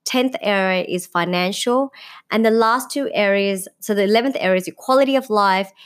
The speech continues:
and the last area is your life vision. So in the next, uh, you know, the next stage, I'm gonna share with you, I'm gonna, I'm gonna review the different areas of my life from the perspective of love and fear,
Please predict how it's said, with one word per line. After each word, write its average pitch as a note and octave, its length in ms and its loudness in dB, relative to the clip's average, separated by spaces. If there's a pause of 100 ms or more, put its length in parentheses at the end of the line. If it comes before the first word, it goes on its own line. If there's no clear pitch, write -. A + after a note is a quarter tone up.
(240)
and F#3+ 120 -2
the F#3 60 0
last A#3 440 -2
area F3+ 360 -4
is F#3 240 -6
your F3+ 360 -4
life F3 440 -4 (100)
vision. F3+ 540 -4 (400)
So - 140 0
in C4 60 4
the C4+ 60 4
next, C#4 440 0 (340)
uh, G3 40 2
you A3 140 2
know, A3 100 6
the G#3+ 100 0
next A#3 220 0
stage, G3+ 380 0
I'm G3 140 0
gonna G3 180 0
share A3 400 2
with A3+ 160 0
you, F#3 140 -2
I'm F#3+ 60 0
gonna, A#3 220 0 (220)
I'm A#3 120 2
gonna D#4+ 140 4
review F3+ 760 0 (300)
the G3+ 60 0
different A3 500 -2
areas F#3+ 400 0
of F3 200 -8
my F3+ 160 -2
life F3 680 -2 (420)
from A3 160 0
the G#3+ 60 2
perspective A3 880 -2
of F#3+ 200 2 (120)
love F#3 480 0 (100)
and F3 320 -2
fear, - 540 -2